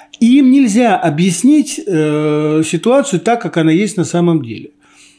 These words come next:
Что у нас вот тут происходит большая драка по переделу ресурсов земельных, индустриальных, человеческих, крестьянских, продовольственных, каких угодно.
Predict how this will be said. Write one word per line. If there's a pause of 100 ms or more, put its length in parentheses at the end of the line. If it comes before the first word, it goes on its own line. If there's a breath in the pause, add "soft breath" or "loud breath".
(100)
Что
у
нас
вот
тут
происходит (200)
большая
драка (260)
по
переделу (680)
ресурсов
земельных,
индустриальных,
человеческих,
крестьянских,
продовольственных, (180 loud breath)
каких
угодно.